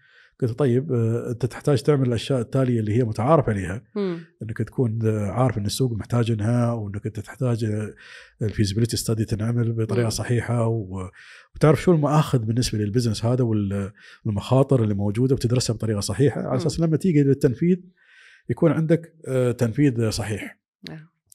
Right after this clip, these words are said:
Speaker 1: وبالطريقة دي أول ما تعمل، آه، البزنس الأولي والفكرة هي تنجح بالمقام الأول، هذيك الساعة أنا أقدر أجيب لك مستثمرين.
Speaker 2: مم.
Speaker 1: تمام؟
Speaker 2: مم.
Speaker 1: بالشكل هذا ممكن المستثمر يجي لك وي-، ويشتغل معك.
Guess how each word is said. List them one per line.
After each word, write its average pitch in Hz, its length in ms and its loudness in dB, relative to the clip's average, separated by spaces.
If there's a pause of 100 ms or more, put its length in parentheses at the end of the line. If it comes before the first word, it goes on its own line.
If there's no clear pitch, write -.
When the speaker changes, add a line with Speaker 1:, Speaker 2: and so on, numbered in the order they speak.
(140)
Speaker 1:
وبالطريقة 135 440 4
دي 143 380 2
أول 160 260 6
ما 131 80 2
تعمل، 123 500 2
آه، 107 180 -2
البزنس 131 360 0
الأولي 120 480 2 (640)
والفكرة 113 360 4
هي 117 220 4
تنجح 139 500 2
بالمقام 107 960 0
الأول، 151 500 2
هذيك 147 180 2
الساعة 147 420 2
أنا 165 140 0
أقدر 156 300 4
أجيب 135 220 0
لك 151 200 2 (280)
مستثمرين. 90 640 -4 (180)
Speaker 2:
مم. 165 340 -6 (280)
Speaker 1:
تمام؟ 107 360 -6
Speaker 2:
مم. 120 260 -8
Speaker 1:
بالشكل 110 320 -2
هذا 127 180 6
ممكن 123 280 -2
المستثمر 113 420 -2
يجي 120 200 2
لك 147 200 0
وي-، 104 480 -4
ويشتغل 107 480 -4
معك. 90 240 -8